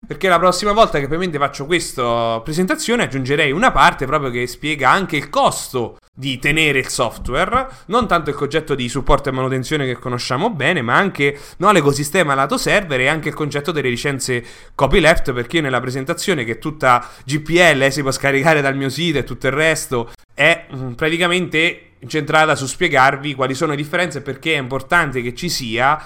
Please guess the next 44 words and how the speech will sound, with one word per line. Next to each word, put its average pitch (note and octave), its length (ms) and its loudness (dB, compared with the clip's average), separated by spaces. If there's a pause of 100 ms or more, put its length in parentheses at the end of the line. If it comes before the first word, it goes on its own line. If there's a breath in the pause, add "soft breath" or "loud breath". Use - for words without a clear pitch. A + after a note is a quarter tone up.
(220 loud breath)
e - 320 -6
come G#3+ 300 4
voi F3 320 4
utilizzate D#3 480 0
il C#3+ 60 -8
software G#3 320 -2
libero D3+ 340 -2
e - 20 0
non C#3+ 140 -2
ve C#3 60 -4
ne C3+ 80 -4
rendete C#3+ 320 -4
conto. B2+ 580 -4 (240 loud breath)
Ma D3+ 380 2
la D3+ 120 -2
chiusura E3 480 0
che E3 60 -4
ho G#3+ 60 0
fatto E3 320 0
è - 20 0
anche C#3 180 -4
per C3+ 80 -4
far C#3 160 -4
capire F3+ 300 -4
che C#3+ 140 -4
c'è C#3 160 -2
il C3 100 -4
mondo D#3 380 0
dietro, A#2+ 320 -4
perché - 120 -6
io F#3 60 2
ho F3+ 40 -14
parlato C3+ 340 0
anche C3 260 -2
della B2+ 160 0
mia C3+ 100 -4
esperienza, E3+ 560 -2
di B2 140 -6
quello D3 180 -2
che A#2+ 160 -2
mi A#2+ 100 -4
ha A#2+ 60 -2
permesso, D#3+ 480 -4
eccetera. A#2+ 580 -2